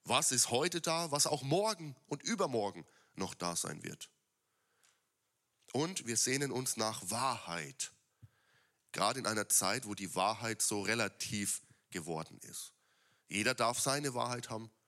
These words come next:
Jeder hat doch irgendwo Recht. Und trotzdem merken wir, das kann's nicht sein. Irgendwo, das trägt nicht. Wir sehnen uns nach Wahrheit, nach Wahrhaftigkeit. Also vier Predigten im Februar.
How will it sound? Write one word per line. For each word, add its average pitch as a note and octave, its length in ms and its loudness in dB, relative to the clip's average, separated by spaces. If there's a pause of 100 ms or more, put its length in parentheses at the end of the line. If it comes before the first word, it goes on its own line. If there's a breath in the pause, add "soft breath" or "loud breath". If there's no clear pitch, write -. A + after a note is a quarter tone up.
(160)
Jeder A#2+ 320 2
hat A#2 80 -2
doch A2+ 180 -6
irgendwo C3+ 480 -2
Recht. - 540 2 (1500 soft breath)
Und F#2+ 180 -8
trotzdem A2+ 400 4
merken A2 360 0
wir, G#2 120 4
das - 140 2
kann's A#2 260 0
nicht A#2+ 140 0
sein. E3 260 2
Irgendwo, B2+ 240 0
das A2+ 200 2
trägt C3+ 320 -2
nicht. A2 160 -4 (280 loud breath)
Wir G2 140 0
sehnen C3 400 6
uns A#2+ 340 -2 (220)
nach G2+ 380 -4
Wahrheit, F#2 680 -2
nach F#2+ 260 -4 (360 loud breath)
Wahrhaftigkeit. - 880 -8 (1900 loud breath)
Also A2+ 200 2
vier G3+ 240 4
Predigten F3 520 2
im C#3 80 0
Februar. D3+ 520 0